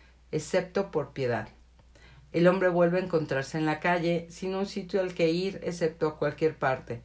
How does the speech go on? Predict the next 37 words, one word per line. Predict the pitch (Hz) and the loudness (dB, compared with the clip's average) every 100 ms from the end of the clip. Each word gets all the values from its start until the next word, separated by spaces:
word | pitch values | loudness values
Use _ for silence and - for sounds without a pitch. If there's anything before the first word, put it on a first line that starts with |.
| - - - - | -18 -20 -20 -12
Así | - 165 175 | -8 -4 -2
que | 170 170 | 0 0
camina | 160 165 185 202 185 | 0 0 0 0 -2
y | |
camina, | 180 156 175 180 160 156 - _ - | -2 0 0 0 0 -4 -10 _ -2
contempla | 160 160 180 175 208 | 0 0 -2 -2 0
los | 196 180 | -2 -4
escaparates | 151 - 143 139 143 147 165 | -8 -6 -4 0 0 0 0
de | 156 | 0
las | 127 123 | -2 -6
tiendas, | - 175 175 160 170 - - - _ | -4 -2 0 0 -2 -8 -20 -20 _
observa | - 170 190 175 185 | -10 -4 0 0 2
lujos | 190 208 214 202 | 2 0 0 -6
que | - | -4
no | 165 170 | -4 -2
son | 185 170 | -2 -2
para | 175 160 147 | 0 2 4
él, | 170 202 - - _ _ - - - - _ _ - - _ - - - | 2 0 -12 -20 _ _ -20 -20 -20 -20 _ _ -20 -20 _ -20 -20 -6
se | 196 | -4
siente | 190 196 202 240 | 0 0 2 0
inferior | 247 - 165 175 185 - - | 0 0 2 4 2 0 -10
y | 175 | -4
deja | 170 180 180 175 | -2 0 0 0
paso | 196 202 220 | 0 2 4
a | 170 | 4
otras | 170 175 175 | 4 0 -2
personas | 160 156 175 196 202 | 0 0 0 -2 -2
que | 156 | -2
de-, | 147 135 - | 0 -4 -6
se | - 156 | 0 2
detienen | 143 139 160 170 170 | 0 -2 -2 0 -2
a | |
mirar | 147 143 151 165 | -2 -2 -2 -2
con | 160 151 | -4 -2
un | 147 160 | 0 0
interés | 160 160 135 139 143 | -2 -2 -4 -4 -6
activo. | - - 131 117 | -8 -8 -6 -6